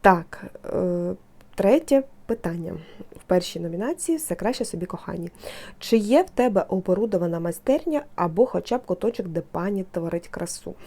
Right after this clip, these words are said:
Куточок є, майстерні ні. Куточок, оцей мій ось куточок, я якраз зараз сіла, коли сідала знімати відео, навіть не подумала про те, що я покажу вам свій куточок. Я кра-, дов-, доволі, м, рідко знімаю відео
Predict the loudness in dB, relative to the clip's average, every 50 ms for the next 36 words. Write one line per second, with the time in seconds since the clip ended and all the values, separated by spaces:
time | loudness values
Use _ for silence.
0 | -14 -12 -12 -10 -10 -6 -2 0 0 0 0 -4 -4 -4 -6 -6 -6 -6 -10 -14
1 | -10 -6 -6 -6 -6 -4 -6 -6 -4 -4 -6 -6 -6 -6 -8 -8 -12 -18 -20 -14
2 | -12 -12 -10 -10 -10 -12 -10 -6 -4 -2 0 0 0 -2 -4 -6 -6 -4 -2 0
3 | 0 0 0 -4 -6 -6 -8 -12 -12 -8 -8 -6 -6 -8 -10 -12 -14 -16 -14 -8
4 | -4 -2 -2 -2 -2 -4 -4 -2 -2 -4 -2 -2 -4 -6 -8 -6 -4 -4 -4 -4
5 | -4 -6 -8 -12 -20 -20 -18 -18 -16 -16 -16 -16 -14 -10 -4 0 0 2 0 0
6 | -2 -4 -2 -2 -2 -2 -2 -4 -6 -6 -6 -8 -8 -8 -8 -6 -6 -4 -4 -4
7 | -4 -4 -6 -6 -8 -10 -8 -8 -8 -6 -4 -6 -6 -6 -8 -12 -8 -6 -6 -6
8 | -6 -8 -8 -8 -8 -8 -8 -8 -6 -6 -6 -6 -6 -6 -6 -8 -8 -10 -14 -16
9 | -16 -14 -14 -14 -14 -16 -16 -16 -16 -16 -14 -12 -12 -8 -6 -6 -4 -4 -4 -6
10 | -8 -10 -12 -14 -14 -10 -8 -6 -6 -4 -4 -6 -8 -10 -20 -20 -20 -12 -8 -6
11 | -6 -4 -4 -6 -8 -8 -12 -18 -20 -20 -20 -20 -20 -20 -20 -20 _ -20 -20 -14
12 | -12 -8 -6 -4 -4 -2 -2 -2 -2 -4 -8 -10 -8 -6 -2 -2 -2 -2 -4 -6
13 | -6 -4 -2 0 2 2 2 2 0 0 -4 -4 -4 -6 -6 -8 -8 -12 -14 -18
14 | -18 -20 -20 -20 -20 _ -10 -4 -2 -2 -2 -2 -4 -8 -6 -4 -4 -4 -4 -4
15 | -4 -4 -6 -6 -8 -8 -8 -8 -10